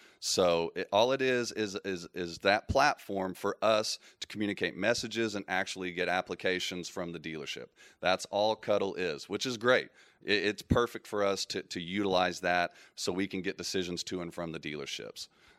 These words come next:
That said, cuddl is extremely important to the success of what we're doing in indirect, okay? I mean, obviously,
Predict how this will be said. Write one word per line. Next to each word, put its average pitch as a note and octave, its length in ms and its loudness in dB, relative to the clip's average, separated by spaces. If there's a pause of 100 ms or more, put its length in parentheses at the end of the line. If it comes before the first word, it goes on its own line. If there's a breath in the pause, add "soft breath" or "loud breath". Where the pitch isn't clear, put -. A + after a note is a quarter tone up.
(220 soft breath)
That G#2 260 4
said, G#2+ 380 4 (340 soft breath)
cuddl B2 460 4
is F#2 580 -4 (560)
extremely C3 720 0
important G2+ 600 -2 (240)
to A2+ 120 -2
the F#2 100 -6
success F#2+ 540 0
of E2 100 -8
what F2+ 200 -2
we're E2+ 80 -8
doing E2 280 -6
in D2+ 120 -10
indirect, A#1+ 520 -14 (300)
okay? E2 440 2 (400 soft breath)
I F2+ 60 -2
mean, E2+ 160 -2
obviously, G2+ 880 2